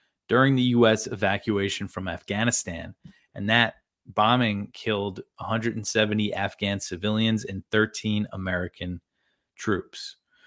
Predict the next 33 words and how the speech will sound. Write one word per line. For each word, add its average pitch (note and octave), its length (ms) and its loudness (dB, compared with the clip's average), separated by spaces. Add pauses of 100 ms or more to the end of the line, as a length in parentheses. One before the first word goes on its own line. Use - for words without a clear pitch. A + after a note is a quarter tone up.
(680)
So B2+ 180 6
a B2+ 40 10
U C#3 180 12
S C#3 160 8
official, D3 720 6 (140)
so C3+ 160 2
this D3 340 4 (240)
story D#3 420 6
broke C#3 500 6
and B2+ 120 0
it B2+ 60 0
was C3+ 180 2
just C3+ 180 -2
everywhere, A#2+ 760 8
and G#2+ 120 -4
every A2+ 440 2
media A2+ 380 2
outlet A2 360 2
cited, G2+ 480 0
you A2 100 -6
know, G2+ 120 -2
quoted G#2 440 0
unnamed G2+ 720 -2
U G#2 180 -4
S F#2 140 -6
officials C3+ 640 2
saying G#2+ 420 2
that G2 300 -2 (260)
they G#2+ 300 2
have G2+ 240 0
high C#3 280 8
confidence A#2+ 760 0 (720)
that A2 500 6